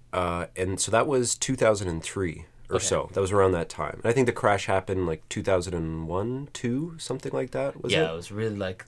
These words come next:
Speaker 2: ninety-eight to two thousand two, three was that weird boom bust period.
Speaker 1: That's
Speaker 2: That's
Speaker 1: right,
Speaker 2: cool.
Speaker 1: yeah.
Speaker 2: Uh, like, yeah, it's funny. It was around ti-, at least in New York, from my recollection of the, just after that. But, like, yeah, after kind of the Twin Towers fell,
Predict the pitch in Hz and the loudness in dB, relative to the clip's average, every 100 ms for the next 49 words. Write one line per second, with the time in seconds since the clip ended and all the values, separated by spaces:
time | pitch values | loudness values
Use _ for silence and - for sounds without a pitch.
0 | - 117 120 147 135 117 117 - - 113 | -10 -2 0 0 -2 -2 -4 -8 -12 -8
1 | 107 113 107 104 - 107 101 - 107 101 | -4 -4 -4 -10 -10 -10 -10 -10 -6 -6
2 | 95 90 92 90 92 90 95 87 85 85 | -8 -6 -6 -6 -8 -10 -10 -10 -8 -10
3 | - - - - - 95 101 82 - 85 | -10 -14 -14 -14 -12 -4 0 0 -2 -6
4 | 92 - - - - - 90 90 87 - | -8 -14 -20 -20 -20 -12 -4 -2 -2 -2
5 | 101 98 - - - - - - - - | -4 -4 -12 -20 -20 -20 -20 -20 -20 -20
6 | - 123 113 110 110 - - 123 104 104 | -20 -8 -4 0 -2 -4 -4 -2 -2 -2
7 | 117 113 123 123 - 113 - 117 156 143 | 0 2 2 0 -2 -2 -2 -2 -2 -4
8 | 98 98 92 120 90 90 - - - - | -4 -4 -2 0 0 -4 -14 -20 -20 -10
9 | 104 92 92 117 - - - - - - | -6 -6 -10 -14 -20 -20 -20 -20 -20 -20
10 | - _ _ - 107 110 110 110 90 87 | -20 _ _ -6 0 2 0 -2 -4 -4
11 | - 92 90 98 87 82 87 90 90 - | -8 -8 -8 -6 -6 -6 -10 -8 -8 -8
12 | 92 85 92 92 90 87 104 104 85 90 | -10 -8 -8 -8 -8 -4 0 2 2 -2
13 | - 110 104 101 98 - 104 98 87 - | -6 -4 -2 -2 -4 -4 -4 -4 -8 -6
14 | 104 110 101 101 98 - 95 85 82 | -4 -2 0 0 -4 -6 -2 -2 -2